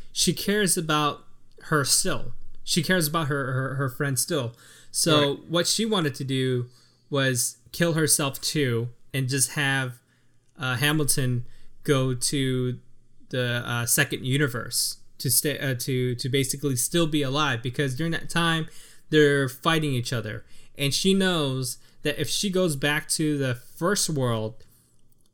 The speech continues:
Speaker 1: there'd be a bunch of stuff going on, and, uh, uh, she wouldn't even see her kids, and, you know, a, a lot of weird stuff is happening over there.
Speaker 2: She didn't know that.
Speaker 1: She didn't know that, but they were talking about it.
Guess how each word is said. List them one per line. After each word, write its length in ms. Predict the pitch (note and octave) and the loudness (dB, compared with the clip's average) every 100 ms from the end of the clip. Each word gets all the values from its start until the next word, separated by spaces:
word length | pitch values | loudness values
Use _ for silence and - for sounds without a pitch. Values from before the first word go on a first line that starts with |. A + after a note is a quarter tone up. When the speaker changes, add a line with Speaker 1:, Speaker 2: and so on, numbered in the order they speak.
| - | -2
Speaker 1:
there'd 180 | D3 D3 | 0 4
be 100 | D3+ | 2
a 60 | |
bunch 280 | B2+ D#3+ D#3+ | 4 2 2
of 60 | - | 0
stuff 240 | - C#3 | 0 0
going 260 | D3+ C3 C3 | 0 0 2
on, 360 | B2+ B2+ B2 - | 2 2 0 -2
and, 680 | B2+ B2 A#2+ A#2 A#2 A#2 - | -2 0 0 0 -2 -4 -4
uh, 440 | A#2+ A#2+ A#2 A2+ A#2+ - - - - - | -2 0 0 -4 -8 -18 -20 -20 -18 -8
uh, 240 | A#2+ A#2 A#2+ - _ _ _ - C2+ _ _ - - - - | -6 -6 -8 -16 _ _ _ -20 -20 _ _ -20 -20 -20 -12
she 240 | - - D3 | -2 2 4
wouldn't 200 | D3 C#3+ | 4 4
even 200 | C3 B2 | 2 0
see 180 | - | 2
her 160 | C3 B2+ | 2 0
kids, 400 | A#2+ C#3 C3 B2 | 2 2 2 0
and, 360 | A#2+ A#2 A2+ B2+ | 0 -2 -2 -2
you 100 | B2 | -2
know, 180 | A#2 A#2+ | 0 -4
a, 440 | - - - A2 | -6 -10 -12 -6
a 40 | |
lot 240 | B2+ C3 C3 | -2 0 0
of 120 | A#2+ - - - - - - - - - | -2 -6 -18 -18 -18 -18 -20 -20 -10 6
weird 260 | E3+ E3 | 8 10
stuff 260 | - C#3 A#2+ | 8 4 2
is 120 | A#2+ | 0
happening 340 | B2 A2+ A#2 A2 | 0 -2 -4 -4
over 200 | G#2+ B2 | -6 -8
there. 260 | - - - - - - - | -8 -10 -12 -14 -14 -14 -8
Speaker 2:
She 200 | - E4+ | -4 -2
didn't 200 | E4 A2 | -2 -4
know 140 | G#2+ | -10
that. 280 | A2 D3+ - - - - - - _ | -6 -6 -8 -18 -20 -20 -20 -20 _
Speaker 1:
She 160 | - B3 | 4 6
didn't 200 | A3+ E3+ | 8 8
know 120 | F#3 | 8
that, 140 | D#3 | 6
but 120 | B2+ C3 | 6 4
they 100 | D3 | 4
were 180 | C#3 | 4
talking 340 | B2 F3+ G3 D#3 | 2 4 4 2
about 300 | A2 G#2+ G#2+ | -2 -4 -4
it. 200 | - | -6